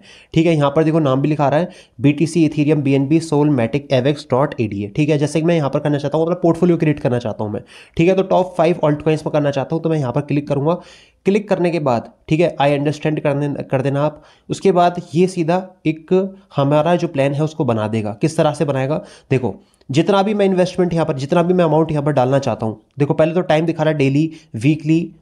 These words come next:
मंथली, किसी भी टाइम फ्रेम में आप कर सकते हो, डेली, मंथली, वीकली, वन आवर, फोर आवर, वो आपका डिपेंड करता है। अब देखो यहाँ पर क्या लिखा रहा है, पोर्टफोलियो कैसे बनेगा। जितना भी अमाउंट आप यहाँ पर पुट करोगे ना, जैसे कि मैं यहाँ पर डाल देता हूँ मेरे भाई कितना,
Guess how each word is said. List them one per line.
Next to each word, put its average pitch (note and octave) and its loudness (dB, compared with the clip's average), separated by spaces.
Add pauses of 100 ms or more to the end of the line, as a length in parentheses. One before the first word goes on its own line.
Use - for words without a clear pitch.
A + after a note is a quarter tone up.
मंथली, D3 0 (180)
किसी G#3 -2
भी G3+ 0
टाइम E3 2
फ्रेम E3 -2
में D3+ 0
आप D3 -6
कर D3+ -4
सकते C3+ -6
हो, D#3 0
डेली, C#3 0
मंथली, D3 -2 (360)
वीकली, D#3 0
वन C#3+ 0
आवर, C#3+ 0
फोर C3+ -2
आवर, C#3+ 0
वो C#3+ 0
आपका C3+ -4
डिपेंड B2+ -4
करता B2 -4
है। D#3+ -4 (280)
अब E3+ 0
देखो G3 2
यहाँ D#3+ 0
पर E3 -2
क्या D#3+ -2
लिखा B2 -4
रहा G#2+ -10
है, - -16
पोर्टफोलियो E3 2
कैसे D3+ -2
बनेगा। G#2+ -6 (540)
जितना F#3+ 2
भी G#3 -2
अमाउंट F3+ 2
आप E3+ 0
यहाँ D#3 0
पर F#3 0
पुट E3+ -2
करोगे C#3+ 0
ना, D3+ 0
जैसे C3 -2
कि D#3 -4
मैं D3+ 0
यहाँ C#3 -2
पर C#3 -2
डाल B2+ -2
देता A#2+ -6
हूँ C3+ -2
मेरे B2+ -4
भाई C3+ -2
कितना, E3 0